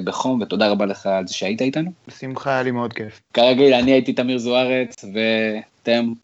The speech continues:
Speaker 1: מוזמנים לאתר שלנו, לבוא ככותבים, כקוראים, כמאזינים, כאנשים מסביב, מבחוץ, מבפנים.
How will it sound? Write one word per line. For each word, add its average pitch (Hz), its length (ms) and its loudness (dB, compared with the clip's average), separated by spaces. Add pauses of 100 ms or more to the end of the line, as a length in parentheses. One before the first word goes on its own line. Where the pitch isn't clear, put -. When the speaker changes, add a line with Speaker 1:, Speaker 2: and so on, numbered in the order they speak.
(140)
Speaker 1:
מוזמנים 127 480 2
לאתר 117 300 2
שלנו, 101 560 -4
לבוא 104 400 -2
ככותבים, 113 680 -2 (100)
כקוראים, 120 680 0 (380)
כמאזינים, 131 800 4 (1200)
כאנשים 123 340 4
מסביב, 143 600 4
מבחוץ, 139 500 0
מבפנים. 151 720 2